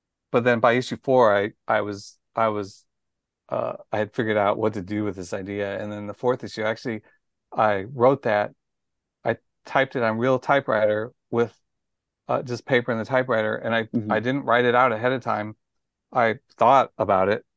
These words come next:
Speaker 1: You know, I was like, "Okay, what am I gonna write?" And I just typed it live. I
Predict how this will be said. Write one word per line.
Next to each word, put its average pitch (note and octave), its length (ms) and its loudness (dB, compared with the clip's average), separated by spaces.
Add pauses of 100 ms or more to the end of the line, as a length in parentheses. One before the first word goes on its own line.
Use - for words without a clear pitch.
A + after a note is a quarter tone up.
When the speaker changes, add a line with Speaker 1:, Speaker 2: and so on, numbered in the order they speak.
Speaker 1:
You G#2 120 -6
know, G#2+ 100 -2
I G#2 40 -2
was G2+ 160 -6
like, G#2 140 -2
"Okay, G#2+ 220 -4
what G#2 160 -2
am A2 80 -4
I G#2+ 80 -4
gonna G#2 180 -4
write?" A2 320 -2 (400)
And A#2 160 0
I G#2+ 120 2
just G#2+ 200 -8
typed A#2+ 260 0
it - 120 -4
live. G#2+ 360 2
I G#2 180 -2